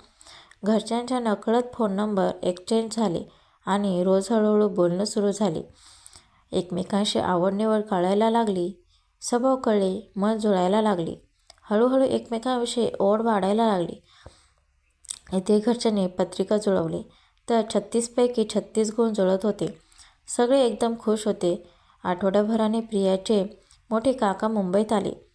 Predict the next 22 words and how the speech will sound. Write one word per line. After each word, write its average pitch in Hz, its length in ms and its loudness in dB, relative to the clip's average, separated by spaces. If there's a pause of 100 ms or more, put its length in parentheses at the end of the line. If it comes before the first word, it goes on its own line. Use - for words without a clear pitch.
(480)
ते 262 100 2
गावी 220 340 2
स्थानिक 233 440 -2
असल्याने 214 800 -2
ते - 140 -10
आणि 202 400 -2
बोलणीच्या 180 500 0
वेळेस 208 260 2
एका 214 180 -2
कामात 202 440 -2
अडकल्याने 190 600 -2 (420)
आले 180 240 0
नव्हते. 190 480 -2 (460)
आज 240 260 0
खास 233 280 0
करून 254 320 -2
आपल्या 233 260 -2
गावच्या 196 640 0
भटजींना 208 560 -2
घेऊन 208 320 -2
आले 196 220 2
होते. 208 380 -4